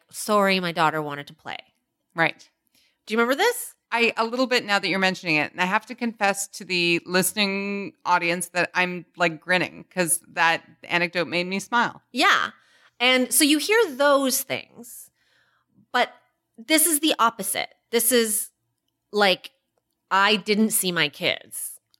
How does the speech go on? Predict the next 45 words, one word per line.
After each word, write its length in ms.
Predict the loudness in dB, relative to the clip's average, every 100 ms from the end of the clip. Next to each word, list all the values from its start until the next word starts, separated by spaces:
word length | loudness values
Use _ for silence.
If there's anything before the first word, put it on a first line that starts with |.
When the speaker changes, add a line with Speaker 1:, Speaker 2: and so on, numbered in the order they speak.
| _
Speaker 1:
I 140 | 0 0
worked 400 | 0 -2 -2 -10
instead." 400 | -12 -8 -6 -8 _ _ _ _
Speaker 2:
I 120 | -4 -4
had 420 | -4 -6 -6 -4
everything 420 | -6 -4 -6 -2 0
I 80 |
wanted. 640 | 0 0 0 0 -2 -4 -4
I 60 | -6
had 260 | -4 -4 -6 -2
all 360 | 0 2 2 0
of 160 | -4
the, 480 | 0 2 4 4 2 -4 _ _ _ _
the 100 | -8
glory 440 | -2 2 4 4 2
and 100 | 0
the 80 |
acclaim, 400 | -2 -2 0 2
and 80 | 2
they 100 | 0
let 200 | 0 0
me 100 | -2
do 180 | -8 -4
what 140 | 0
I 60 | 0
wanted 340 | 2 0 0 -4
to 100 | -2
do. 240 | 0 0
It's 140 | -2
very 400 | -6 2 4 4
obvious 520 | 4 4 2 -2 -2 -2
when 100 | 0
you 60 | 2
watch 280 | 0 0 0
Barry 240 | 2 2
that 200 | 0 -2
they're 140 | 0
letting 440 | 0 -2 -4 -2 -4
him, 160 | -4
him 640 | -4 -4 -2 0 2 0 -6 _ _ _ _ _ _ -2
do 160 | 2 4
what 100 | 4
he's 160 | 2
gonna 200 | -2 -4
do. 360 | -2 -2 -2